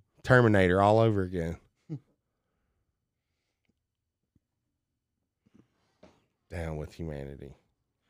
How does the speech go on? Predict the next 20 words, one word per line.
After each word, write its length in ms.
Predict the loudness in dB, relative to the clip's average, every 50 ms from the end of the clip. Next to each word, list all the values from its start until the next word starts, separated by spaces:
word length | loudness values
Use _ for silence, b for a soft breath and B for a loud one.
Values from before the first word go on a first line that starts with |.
| _ _ _ _ -12
The 120 | -8 -6 -2
only 220 | -2 0 0 0
way 200 | -2 -2 -4 -6
to 160 | -8 -8 -10
protect, 540 | -12 -10 -12 -16 -12 -10 -8 -6 -6 -6 -4
it's 260 | -4 -4 -4 -4 -4
like, 220 | -6 -6 -6 -6 -10 _ _ _ _ _ _ _ _ _ _ _ _ _ _ _ _ _ _ _ _ _ _ _ _ _ _ _ _ _ _ _ _ _
and 140 | -6 -4 -2
then 180 | -2 -2 -2 -4
you, 220 | -6 -10 -12 -12 _ -8
if 180 | -8 -8 -6
you 100 | -6 -4
have, 200 | -4 -4 -4 -4
like, 220 | -6 -6 -6 -6 -6
a 40 | -6
legislative 1000 | -4 -2 -2 -2 -4 -4 -6 -6 -8 -8 -6 -4 -4 -2 -2 -4 -6 -6 -4
body 400 | -2 -2 0 0 -2 -4 -6 -8 -8
<laughs> 40 | -6
governing 640 | -4 -4 -4 -4 -4 -6 -6 -6 -6 -6 -6 -6 -6
over 480 | -4 -4 -6 -4 -4 -6 -6 -6 -8 -10